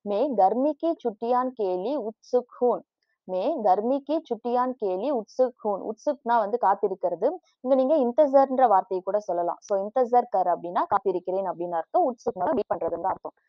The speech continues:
அதாவது எதிர்பார்த்து wait பண்றது தான் வந்து இங்க உட்சுக் ஹூன்னு சொல்றோம். சுட்டியான் அப்படின்னா வந்து விடுமுறை அப்படின்னு அர்த்தம். கர்மி கே சுட்டியான் அப்படின்னா கோடை விடுமுறைக்காக. மேன்னா நானு. So, மே கர்மி கி சுட்டியான் கேலி உட்சுக் ஹூன்.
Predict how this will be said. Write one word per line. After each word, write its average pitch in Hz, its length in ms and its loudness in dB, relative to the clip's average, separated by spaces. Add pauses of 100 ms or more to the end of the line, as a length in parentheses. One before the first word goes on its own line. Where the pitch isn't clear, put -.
(180)
அதாவது 220 360 6
எதிர்பார்த்து 247 540 4
wait 208 240 2
பண்றது 185 360 0
தான் 196 180 0
வந்து 185 220 -4
இங்க 269 160 0
உட்சுக் 190 420 -8
ஹூன்னு 180 360 -8
சொல்றோம். 170 320 -6 (360)
சுட்டியான் 302 480 2
அப்படின்னா 202 440 2
வந்து 208 240 -2
விடுமுறை 220 460 4
அப்படின்னு 170 320 0
அர்த்தம். 175 240 -6
கர்மி 240 360 2
கே 302 180 2
சுட்டியான் 196 460 -2
அப்படின்னா 190 400 -2
கோடை 240 340 6
விடுமுறைக்காக. 180 640 -2 (400)
மேன்னா 294 460 2
நானு. 202 320 0 (100)
So, - 200 -2 (260)
மே 190 200 -4 (180)
கர்மி 226 340 0
கி 359 200 -4
சுட்டியான் 233 500 -4
கேலி 196 420 -2
உட்சுக் 285 460 -6
ஹூன். 208 280 -2